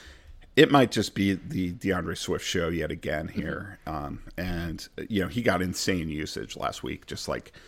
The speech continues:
Speaker 1: total bell cow usage, and he's, he's capable of doing that. You know, he gets pigeonholed into this, like, pass catching back, uh, concept, but
Speaker 2: Mm-hmm.
Speaker 1: he has the skills to play on all three downs and to do it well, and he proved
Speaker 2: Right.
Speaker 1: that last week. So,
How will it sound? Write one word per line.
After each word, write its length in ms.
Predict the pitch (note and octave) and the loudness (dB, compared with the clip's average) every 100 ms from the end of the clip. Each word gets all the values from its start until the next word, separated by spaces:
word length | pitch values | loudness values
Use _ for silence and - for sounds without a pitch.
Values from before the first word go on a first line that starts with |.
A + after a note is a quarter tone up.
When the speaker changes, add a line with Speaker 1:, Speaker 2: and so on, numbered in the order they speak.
| - - - _ - _ - | -20 -20 -20 _ -20 _ 4
Speaker 1:
total 260 | G2+ F2+ | 6 6
bell 280 | F2+ D#2+ D2 | 2 -2 -2
cow 240 | - E2+ E2 | -2 -4 -4
usage, 520 | D#2+ F2+ - F2+ E2+ | -2 -2 0 0 0
and 120 | F2 | 0
he's, 220 | A#2 A2+ - - | 0 0 -4 -14
he's 300 | - F#2 F#3 | -2 2 2
capable 460 | - C#3 D3+ F2 F#2 | 6 6 6 0 -6
of 80 | E2+ | 0
doing 240 | G#2 F2 | 0 2
that. 220 | D#2+ D#2 | -2 -4
You 100 | F2 | -4
know, 100 | F2+ | -4
he 140 | F2 G#2+ | -4 0
gets 240 | A#2 A2 | 0 0
pigeonholed 680 | - G#2+ F#2+ F#2+ F#2 F2+ F2 | 0 0 0 0 -2 -4 -4
into 180 | F2 E2 | -6 -4
this, 220 | D#2 - | -4 -4
like, 220 | D#2+ - - - - - | -4 -6 -18 -20 -16 4
pass 340 | G2+ F#2+ - | 6 6 2
catching 500 | - E2 D#2+ E2 E2 | 0 2 2 0 -4
back, 380 | D#2+ D#2+ D2+ - - - - - - - - | -2 -2 -2 -8 -14 -16 -20 -20 -20 -20 -12
uh, 300 | E2+ D#2 - - | -8 -6 -6 -10
concept, 640 | - - F#2 G#2 A2+ - - | -6 -2 0 4 6 6 2
but 160 | - E2 | -2 -2
Speaker 2:
Mm-hmm. 120 | D#3+ - - | -4 -14 -2
Speaker 1:
he 120 | D3 | 4
has 180 | D#3+ A#2+ | 6 6
the 160 | G2 F2 | 2 -2
skills 440 | - - G#2+ F2+ - | -4 2 4 4 -2
to 80 | |
play 260 | E2 G2+ F2+ | 0 2 2
on 100 | E2+ | 2
all 140 | D#2+ | -4
three 260 | - F2+ F2 | -6 -4 -2
downs 380 | E2 E2 E2+ - | -2 -2 -4 -6
and 100 | D2+ | -8
to 60 | |
do 200 | D#2 E2 | -6 -4
it 100 | C#2 D2 | -4 -2
well, 260 | F2+ F2+ | 0 0
and 100 | F2 | -2
he 80 | F2 | -6
proved 280 | - - B2 | 0 2 2
Speaker 2:
Right. 60 | F#2 | 2
Speaker 1:
that 100 | F2+ | 0
last 260 | D2 D2 - | -2 -4 -6
week. 260 | F2 D#2 - | -6 -6 -6
So, 320 | - D#2+ | -2 -2